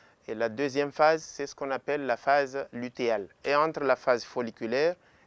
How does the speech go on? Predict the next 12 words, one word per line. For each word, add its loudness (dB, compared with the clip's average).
et -8
la -2
phase -6
lutéale, -2
il -10
y 2
a 4
au 0
milieu, -4
le -6
quatorzième -8
jour, -8